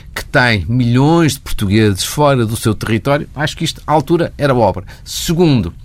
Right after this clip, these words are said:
era também estabelecer outras relações mais estreitas com os países da lusofonia, quer em África, quer,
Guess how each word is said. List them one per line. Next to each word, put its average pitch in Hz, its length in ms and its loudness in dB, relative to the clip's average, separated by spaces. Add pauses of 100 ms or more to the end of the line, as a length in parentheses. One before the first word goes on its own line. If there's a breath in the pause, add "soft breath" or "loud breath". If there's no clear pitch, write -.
(480 loud breath)
era 160 320 2
também 151 600 2
estabelecer 147 600 0
outras 160 360 0
relações 151 560 0
mais 131 300 0
estreitas 147 680 -4
com 165 220 -6
os 143 100 -6
países 139 600 -2
da 160 100 -2
lusofonia, 131 720 -2
quer 104 200 -8
em 107 180 -4
África, 151 500 -4
quer, 143 480 -4